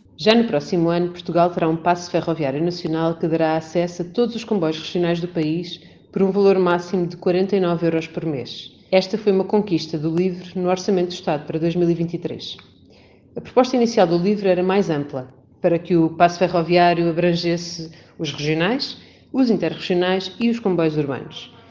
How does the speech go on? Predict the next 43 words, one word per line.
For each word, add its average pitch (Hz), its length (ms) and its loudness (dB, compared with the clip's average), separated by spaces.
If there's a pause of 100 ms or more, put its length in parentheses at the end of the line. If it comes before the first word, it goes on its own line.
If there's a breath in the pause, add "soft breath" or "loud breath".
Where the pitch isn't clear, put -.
(360 soft breath)
Os 180 120 -4
nossos 214 220 4
objetivos 220 560 0
são, 214 220 4
por 208 160 0
um 190 120 4
lado, 170 360 2
baixar 170 400 2
os 208 140 -4
custos - 380 -6
de - 60 -20
quem 185 160 -2
já 180 160 2
hoje 208 380 4
se 180 80 -8
desloca 165 360 -2
de - 80 -16
comboio, 170 440 -2 (500 soft breath)
porque 165 220 -2
o - 20 4
aumento 175 300 2
do 165 60 -6
custo - 280 -6
de 151 60 -12
vida 160 240 0
combate-se 160 460 -2
também 180 380 0
com 175 120 -6
a - 20 -6
redução 160 300 -6
das 151 140 -4
despesas 147 360 -6
mensais, 180 560 -4 (380 soft breath)
e 220 80 -6
depois, 247 240 -2
por 240 160 -4
outro 262 280 0
lado, 226 340 2
promover 214 400 4
o 202 60 2
uso 190 140 2
da 190 80 0
ferrovia. 143 640 -2